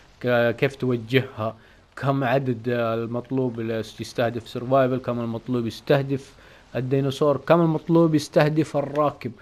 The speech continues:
آه، أخطر شيء الركاب اللي يجونك راكبين <clears throat> طيور مثلا، تنانين أو شيء زي كذا، تمام؟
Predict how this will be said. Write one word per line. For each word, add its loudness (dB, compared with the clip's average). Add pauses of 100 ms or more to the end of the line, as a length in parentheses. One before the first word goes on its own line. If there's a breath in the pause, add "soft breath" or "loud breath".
(360 loud breath)
آه، -6
أخطر -4
شيء 0
الركاب 4
اللي 2
يجونك 0
راكبين -6 (240)
<clears throat> -20
طيور 2
مثلا، -8
تنانين -6 (120)
أو -4
شيء -12
زي -8
كذا، -20 (460 soft breath)
تمام؟ -6